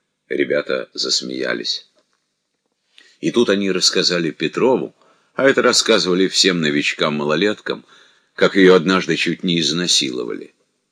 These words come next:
Возможно, это пустили тюремную парашу. Был очередной медосмотр. Надзиратель открыл камеру, и малолетки выходили к врачу.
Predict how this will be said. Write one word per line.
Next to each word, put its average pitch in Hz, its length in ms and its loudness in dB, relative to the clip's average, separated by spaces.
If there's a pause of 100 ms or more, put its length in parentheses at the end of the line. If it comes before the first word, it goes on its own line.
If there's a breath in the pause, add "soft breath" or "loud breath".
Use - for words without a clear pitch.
(340)
Возможно, 143 460 -2
это 71 180 -6
пустили 71 440 -6
тюремную 69 580 -8
парашу. 64 540 -4 (800)
Был 165 200 4
очередной 113 480 2
медосмотр. 76 800 -4 (480 soft breath)
Надзиратель 110 640 2
открыл 85 400 2
камеру, 123 500 0
и 101 60 -2
малолетки 95 880 -2
выходили 73 580 -4
к - 140 -14
врачу. 69 460 -6